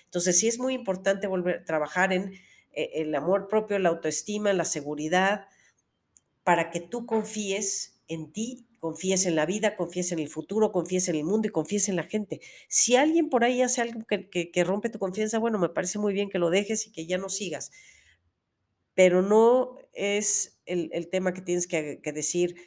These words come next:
"Es que ven, por eso no confío en la gente". O creo que muchas relaciones en segunda vuelta se rompen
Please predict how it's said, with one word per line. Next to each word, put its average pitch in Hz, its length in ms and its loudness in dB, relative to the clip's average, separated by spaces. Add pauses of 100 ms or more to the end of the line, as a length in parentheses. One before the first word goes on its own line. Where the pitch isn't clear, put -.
(640)
"Es 185 140 -2
que 220 80 0
ven, 202 240 2
por 185 160 4
eso 185 240 0
no 185 160 -2
confío 165 400 -2
en 151 80 -2
la 139 80 -4
gente". 139 400 -12 (380)
O 247 500 0 (100)
creo 220 240 4
que 220 120 -4
muchas 220 280 0
relaciones 185 480 -4
en 185 60 -10
segunda 180 260 -6
vuelta 185 280 -2
se 180 140 0
rompen 175 540 -2